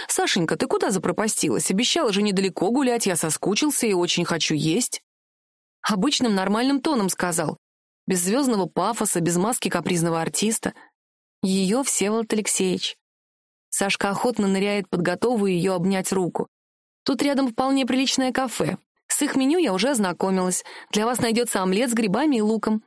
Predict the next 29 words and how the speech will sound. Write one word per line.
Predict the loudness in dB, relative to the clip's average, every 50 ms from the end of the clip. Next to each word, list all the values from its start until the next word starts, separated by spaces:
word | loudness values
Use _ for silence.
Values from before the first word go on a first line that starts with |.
| _ _ -4
И | 0
творожный | 0 0 2 2 2 2 2 2
десерт | 2 2 2 2 0 0 0
с | 0
черникой, | 0 0 2 2 2 2 2 0 0
например. | 2 2 2 2 2 2 2 0
Хотите? | 0 0 0 0 0 0 -2 -2 -4 -6 -10 _ _ _ _ _ _ _ _ _ _ -2
«Очень», | 0 0 0 0 0 2 0 0 0
кивает | 0 0 0 0 0 0 0 0
он, | 0 2 2 2
«идём. | 2 0 0 0 -2 -4 -6 _ _ _ _ _ _ _ _ _ _ _ _ -2
Только | -2 0 0 0 0
пять | 0 0 0 0 0
минут | 0 2 2 2 0
свежим | 0 0 0 2 2 2 2
воздухом | 0 0 0 -2 -4 -2 -2 -2 -2
подышу. | 0 -2 0 0 -2 -2 -4 -6 -8 _ _ _ _ _ _ _
Приехали | -2 0 0 0 0 0 0 0 0
в | 0 0
Кисловодск | -2 -2 0 0 0 0 0 0 0 -2 -2
и | -2
торчим | -2 -2 -2 -2 0 0 0 0
в | 2
душных | 0 0 0 0 -2 -4
помещениях. | -2 -2 0 0 0 0 0 0 0 0 0 0 -2 -6 -10 -16 _ _ _ _ _ _ _ _ _ _
Красоты | -4 -2 0 0 0 0 0 0 0 0 2
этой | 0 0 2 2
не | 2 2 2 2
видим». | 2 0 2 2 0 0 -2